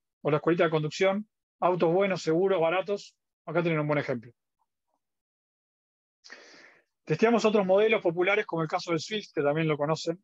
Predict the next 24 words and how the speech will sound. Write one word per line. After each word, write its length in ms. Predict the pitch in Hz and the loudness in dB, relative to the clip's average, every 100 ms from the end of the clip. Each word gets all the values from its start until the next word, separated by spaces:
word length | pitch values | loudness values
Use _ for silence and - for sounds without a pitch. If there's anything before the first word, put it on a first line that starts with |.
| _ | _
En 140 | 135 | -18
México, 560 | 147 147 160 147 139 - _ - | -16 -14 -4 0 0 -2 _ -12
lamentablemente, 640 | 139 135 147 165 202 190 | -8 0 4 4 2 0
un 60 | 151 | 0
vehículo 280 | 156 160 | 2 2
que 60 | 151 | 0
ha 40 | |
tenido 240 | 147 156 160 | 0 -2 -2
cero 220 | - 165 | 0 0
estrellas 380 | - 170 156 143 | 0 -2 -2 -8
en 80 | 143 | -8
seguridad 600 | 143 139 135 156 165 - | -4 -4 4 6 6 2
en 120 | 139 | -10
el 80 | 131 | -6
programa 240 | 139 156 | -4 -2
Latin 200 | 143 143 | -2 -2
N 100 | 165 | -4
C 60 | 165 | -2
A 40 | |
P 80 | 139 | -2
en 40 | 135 | -2
las 240 | 131 - | -6 -6
últimas 560 | 151 139 135 - - - | -8 -6 -6 -6 -12 -6
evaluaciones. 840 | 135 135 143 220 208 190 - - | -2 2 2 6 4 4 -10 -16